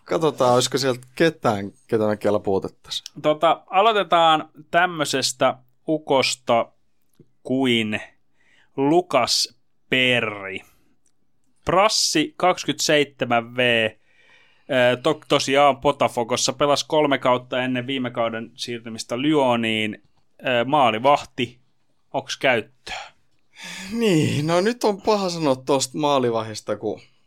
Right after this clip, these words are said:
Speaker 1: en ole nähnyt, siis en ole tainnut nähdä yhtäkään peliä.
Speaker 2: No niin, paitsi Manu-pelit.
Speaker 1: Niin, mutta ei siinä nyt ihan solkenaa torjuntoja tullut.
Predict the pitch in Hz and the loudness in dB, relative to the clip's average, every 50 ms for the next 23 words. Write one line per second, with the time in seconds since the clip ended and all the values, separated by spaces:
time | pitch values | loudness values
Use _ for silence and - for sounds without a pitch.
0 | _ _ _ - 139 156 170 160 147 139 131 123 127 123 113 104 - - - 131 | _ _ _ -2 0 0 2 2 0 2 0 0 0 -2 -2 -4 -4 -6 -8 -8
1 | 117 123 - _ _ _ _ _ _ _ _ - 135 139 139 - - 151 139 131 | -8 -8 -12 _ _ _ _ _ _ _ _ -8 -8 -8 -6 -4 -4 -2 -2 -2
2 | 127 127 131 131 123 123 123 123 - 98 95 90 85 82 90 87 87 90 98 - | -2 -4 -2 -2 -2 -2 -4 -4 -8 -8 -8 -8 -6 -4 -4 -4 -4 -6 -14 -16
3 | _ - 135 127 120 117 113 110 - 95 90 - 120 104 95 95 87 - 87 87 | _ -8 -6 -2 -2 -2 -2 -2 -2 -4 -4 -4 -6 -6 -8 -8 -8 -8 -8 -8
4 | 87 - - _ _ _ _ - 120 110 92 110 - - - - _ _ _ _ | -10 -16 -20 _ _ _ _ -6 -6 -4 -4 -4 -6 -8 -12 -16 _ _ _ _
5 | _ _ - - 104 113 107 - _ - 120 110 107 90 - _ - - _ _ | _ _ -12 -8 -8 -8 -8 -8 _ -4 -2 -2 -2 -4 -8 _ -20 -20 _ _
6 | _ _ _ _ _ _ - 123 117 110 120 127 123 120 120 120 117 113 - - | _ _ _ _ _ _ -4 -2 -2 0 0 -2 -2 -2 -2 -2 -4 -4 -6 -10
7 | - _ _ _ _ _ _ _ _ _ _ _ - 120 131 127 - 135 123 123 | -20 _ _ _ _ _ _ _ _ _ _ _ -6 -4 -2 0 0 0 0 0
8 | 123 120 110 104 104 104 98 - - - - _ _ _ _ _ _ _ _ _ | -2 -4 -4 -4 -2 -4 -4 -6 -8 -14 -20 _ _ _ _ _ _ _ _ _
9 | _ _ _ _ _ - - 117 110 110 107 104 98 101 101 95 95 - - - | _ _ _ _ _ -2 0 0 2 0 -2 -4 -4 -4 -4 -4 -6 -6 -10 -12
10 | - - 127 | -10 -12 -16